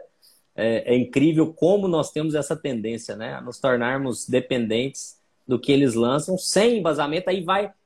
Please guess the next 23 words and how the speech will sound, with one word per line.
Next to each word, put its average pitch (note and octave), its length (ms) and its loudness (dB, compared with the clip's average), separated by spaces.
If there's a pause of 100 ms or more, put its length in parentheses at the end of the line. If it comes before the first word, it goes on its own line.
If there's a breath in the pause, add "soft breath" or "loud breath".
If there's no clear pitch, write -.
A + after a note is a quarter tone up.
(260)
de E3 340 -6
encontro F#3 300 -4
ao G3 60 -10
que A3+ 80 -4
a - 20 -2
gente G3+ 160 -4
falou G#3+ 240 -2
no A#3+ 80 0
início, G#3 420 -4 (300)
né? E3+ 280 -8
Eu D3 60 -8
simplesmente F3+ 680 -6
recebo G#3+ 720 -4
e A3+ 80 -2
aplico, D3+ 520 -6 (240)
sem F#3+ 380 -4
uma F3 140 -2
leitura C#3+ 440 -2
crítica, D#3 640 -6
sem D3 180 -8
uma D3 100 -6
análise C3+ 380 -6
crítica, D#3 600 -4